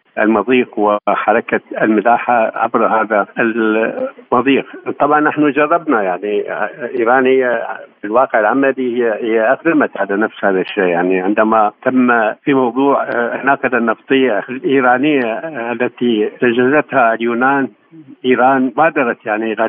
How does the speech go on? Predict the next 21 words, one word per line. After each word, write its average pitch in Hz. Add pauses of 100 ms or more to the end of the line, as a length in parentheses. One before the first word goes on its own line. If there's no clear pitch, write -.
توقيف 127 (180)
شحنات 127 (400)
نفطية 131
تابعة 131
لليونان 113 (100)
في 113 (160)
المتوسط، 113
يعني، 92
في -
البحر 120
المتوسط 120
والمثل، 127
يعني، 104
على 110
هذه 123
القرصنة 120
اليونانية 120
في 123
المياه 131
الخليجية 127
طبعا. 95